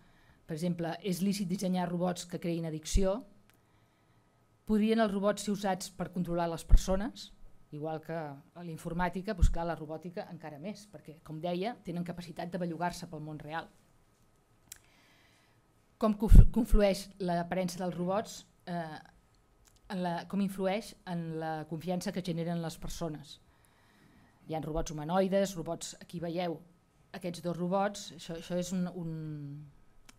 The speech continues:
u-, un efecte que li diuen l'efecte de la vall inquietant, perquè en general les persones ens sentim més atretes a un robot com més s'assembla, com més forma humana té. Però arriba un punt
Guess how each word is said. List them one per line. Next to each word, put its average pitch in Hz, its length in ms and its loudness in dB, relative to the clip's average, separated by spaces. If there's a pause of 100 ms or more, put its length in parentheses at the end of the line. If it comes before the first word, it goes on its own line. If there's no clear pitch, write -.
(320)
u-, 160 220 -10 (100)
un 160 160 -8
efecte 185 420 -2
que 180 120 -4
li 165 100 -4
diuen 180 300 -2
l'efecte 175 560 -6 (100)
de 160 240 -8
la 160 120 -6
vall 175 280 -2
inquietant, 160 540 -4 (640)
perquè 165 340 -6
en 170 120 -4
general 190 540 2
les 170 200 -8
persones 202 420 -2
ens 185 160 -8
sentim 175 380 -6 (100)
més 180 240 -4
atretes 175 640 -6 (140)
a 180 100 -10
un 170 100 -4
robot 180 440 8 (360)
com 185 140 6
més 190 240 2
s'assembla, 196 480 -6 (100)
com 170 140 -6
més 180 180 -6
forma 180 300 -8
humana 175 340 -4
té. 160 200 -14 (1160)
Però 220 200 6 (440)
arriba 202 280 2
un 220 100 4
punt 240 260 8